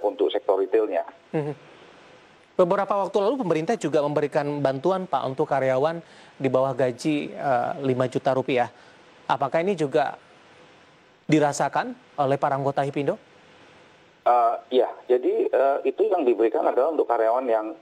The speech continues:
Speaker 1: dirumahkan ya. Kalau nggak salah syaratnya harus, eh, yang memang dirumahkan, yang terkena ai-, akibat. Itu memang membantu karyawan, sangat
Speaker 2: Hmm.
Speaker 1: membantu. Apapun juga untuk U K M maupun karyawan sangat membantu. Eh, kembali lagi bahwa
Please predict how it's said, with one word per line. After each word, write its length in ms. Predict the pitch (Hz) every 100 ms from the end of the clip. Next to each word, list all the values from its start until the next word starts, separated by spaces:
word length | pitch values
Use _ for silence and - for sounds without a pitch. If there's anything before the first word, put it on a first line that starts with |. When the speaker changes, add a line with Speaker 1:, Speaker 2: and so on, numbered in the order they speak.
| _
Speaker 1:
dirumahkan 800 | 110 107 107 107 - - 131 123
ya. 240 | 95 90
Kalau 240 | - 92 95
nggak 160 | 92
salah 480 | 92 95 107 120 117 - -
syaratnya 400 | 104 95 95 113
harus, 560 | 95 95 104 - - -
eh, 240 | 87 90
yang 160 | 92 92
memang 240 | 90 90
dirumahkan, 640 | 90 90 87 85 - 104 101
yang 80 | 95
terkena 400 | 92 92 95 -
ai-, 160 | 98 90 -
akibat. 560 | - - - 101 98 - - - -
Itu 400 | - 95 139 139
memang 320 | - 113 131 151
membantu 400 | 131 110 104 110
karyawan, 560 | 107 104 92 92 90 - - -
sangat 240 | 110 127
Speaker 2:
Hmm. 160 | 127 110
Speaker 1:
membantu. 400 | 147 160 113 - - -
Apapun 400 | 101 - - 107
juga 240 | 101 120
untuk 400 | 107 95 95 - - - - -
U 80 |
K 240 | - - 127
M 80 | 117
maupun 240 | - 107
karyawan 240 | 101 101
sangat 240 | 113 95 85
membantu. 480 | 87 85 82 80 - - - - - -
Eh, 220 | - 98 95 - -
kembali 300 | 120 110 117
lagi 240 | 117 110 208
bahwa 320 | 156 104